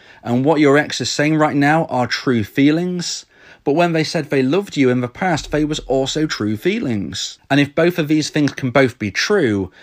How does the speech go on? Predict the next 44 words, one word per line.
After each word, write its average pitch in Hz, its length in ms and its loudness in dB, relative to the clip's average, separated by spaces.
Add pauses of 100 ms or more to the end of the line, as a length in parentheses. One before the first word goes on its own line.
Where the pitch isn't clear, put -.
(180)
then 123 100 -2
surely 170 400 2
you 127 140 2
can 107 200 -4
see 117 520 -2 (200)
that 123 80 -2
moving 135 320 4
further 127 280 0
forward, 123 420 2
we 127 180 2
never 123 400 2
know 113 220 2
what 107 160 0
may 101 200 -2
happen. 117 640 -4 (720)
Now 143 140 4
look, 175 280 2
there 143 160 4
is 131 160 2
no 160 240 4
one 147 260 4
hundred 135 300 0
percent 131 380 -2
guaranteed 131 400 0
way 123 160 0
to 120 120 -4
get 131 180 0
your 117 180 2
ex - 200 -4
back, - 520 -4 (240)
and 127 180 2
not 160 220 2
every 143 240 0
dumpee 143 560 2
will. 139 500 0 (300)
Not 147 260 0
every 151 240 2
dumper 160 340 -2
will 127 140 4
who 127 100 0
changes 139 360 0
their 143 160 2
mind 143 320 2
either. 113 460 -6